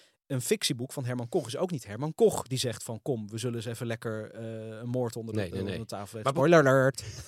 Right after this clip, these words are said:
Speaker 1: <laughs> Nou ja, de boek
Speaker 2: Maar, maar de, de voorstelling van Dave Chappelle,
Speaker 1: Ja.
Speaker 2: bijvoorbeeld,
Speaker 1: Ja.
Speaker 2: waar heel veel over te doen was, o-,
Speaker 1: Ja.
Speaker 2: over transpersonen.
Speaker 1: Ja.
Speaker 2: Aan de ene kant zou je zeggen, alles is politiek, dus we gaan hem beoordelen op wat hij zegt. En, wat,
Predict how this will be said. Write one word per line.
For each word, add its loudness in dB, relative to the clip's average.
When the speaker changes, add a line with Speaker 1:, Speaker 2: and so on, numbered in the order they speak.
Speaker 1:
<laughs> 8
Nou 0
ja, 0
de 0
boek -6
Speaker 2:
Maar, 8
maar 6
de, 6
de 2
voorstelling 2
van 4
Dave 8
Chappelle, 2
Speaker 1:
Ja. -6
Speaker 2:
bijvoorbeeld, 2
Speaker 1:
Ja. -4
Speaker 2:
waar 6
heel 8
veel 6
over 2
te -2
doen 0
was, -4
o-, 0
Speaker 1:
Ja. 2
Speaker 2:
over 0
transpersonen. -6
Speaker 1:
Ja. -6
Speaker 2:
Aan 4
de 6
ene 8
kant 4
zou 6
je 2
zeggen, 0
alles 2
is -8
politiek, -4
dus -6
we -4
gaan -4
hem 0
beoordelen 2
op -10
wat -8
hij -16
zegt. -8
En, -8
wat, -8